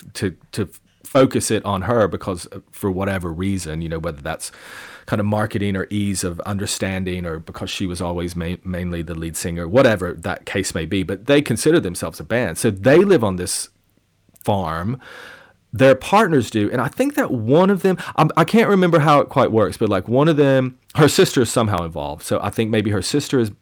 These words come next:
is in a relationship with one of them, or if it's not them, whoever her sister is in a relationship also lives there. Like, I mean, they just all live there together. Kids,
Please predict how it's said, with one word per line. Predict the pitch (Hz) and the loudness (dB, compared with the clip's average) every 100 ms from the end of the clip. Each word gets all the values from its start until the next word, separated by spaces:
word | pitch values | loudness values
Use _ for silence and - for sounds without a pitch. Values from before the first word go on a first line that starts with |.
| _ | _
is | 107 101 | -4 -2
in | 101 | 0
a | |
relationship | 95 104 113 127 117 | 2 2 2 -2 -4
with | 120 | -4
one | 113 117 | -2 -2
of | 110 | 2
them, | 113 113 | 0 0
or | 95 95 | -2 -2
if | 98 | -2
it's | - | -4
not | 113 113 110 | 0 0 0
them, | 110 104 104 101 - - - | 0 0 0 -4 -10 -20 -2
whoever | 110 107 104 | 2 2 2
her | 104 | 0
sister | 98 104 - 92 _ | 0 -4 -4 -8 _
is | 120 120 | 4 4
in | 120 | 4
a | |
relationship | 113 110 110 117 113 107 - - | 4 4 2 0 -4 -4 -6 -2
also | 104 117 - | 0 2 2
lives | 113 110 104 | 2 2 0
there. | 110 104 107 104 | 2 2 2 2
Like, | 98 - - - - - | 0 -4 -12 -20 -4 4
I | |
mean, | 170 160 - - - | 6 4 0 -16 -4
they | 170 208 | 2 4
just | 240 | 4
all | 269 | 4
live | 247 240 | 4 6
there | 220 | 4
together. | 175 202 202 107 | 4 4 4 2
Kids, | - 196 185 180 156 - | 2 6 8 6 4 -6